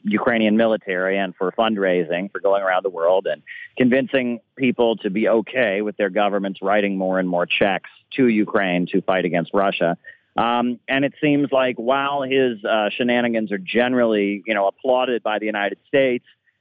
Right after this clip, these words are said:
uh, things are changing in Europe and people are not as receptive as they once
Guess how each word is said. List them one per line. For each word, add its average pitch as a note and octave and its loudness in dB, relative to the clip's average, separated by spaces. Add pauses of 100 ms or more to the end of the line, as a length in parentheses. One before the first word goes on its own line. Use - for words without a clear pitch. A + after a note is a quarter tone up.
uh, G2+ 0 (200)
things C3 2
are A#2+ 2
changing A#2+ -2
in G#2 0
Europe A#2+ 2
and F#2+ -8
people A2 -4
are A2 2
not G#2 0
as G2+ 0
receptive G#2+ -2
as G2+ -4
they G2+ 0
once G2 -4